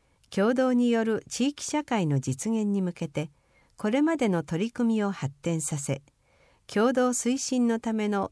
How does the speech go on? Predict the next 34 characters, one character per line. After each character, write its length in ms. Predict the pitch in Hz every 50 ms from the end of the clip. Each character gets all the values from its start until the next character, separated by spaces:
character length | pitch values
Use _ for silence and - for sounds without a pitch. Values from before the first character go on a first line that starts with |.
| _ -
体 220 | - 190 226 285
制 260 | - - 302 302 311 285
整 240 | - - 302 294
備 200 | 254 190 156 143
を 80 | 135 127
図 320 | 139 - 143 143 - 240
る 100 | 240 190
と 120 | 139 - 120
と 160 | - - 113
も 120 | 117 127
に、 180 | 123 123 117 - _ _ _ _ _ _ _ _ _ _ _ _ _ _ _
共 240 | - - 220 233 262
同 220 | 240 254 254 254
事 160 | 226 - 247 240
業 340 | 220 190 170 156 131 123 - -
提 240 | - 208 226 262 285
案 200 | 294 302 302 285
制 240 | - - 285 269 202
度 120 | 170 151
の 140 | 143 135 135
構 240 | - - 156 180 190
築 280 | - - - - 180
な 160 | 175 170 165
ど、 180 | 147 135 123 139 - _ _ _ _ _ _ _ _ _ _
新 240 | - 262 302 330 320
た 180 | 320 - 240 196
な 240 | 170 160 151 -
共 260 | - - 180 170 185 202
同 200 | 202 196 196 196
の 140 | 196 190
在 120 | 190 185 180
り 120 | 185 196
方 360 | - - 208 - - 165 135
を 160 | 113 - -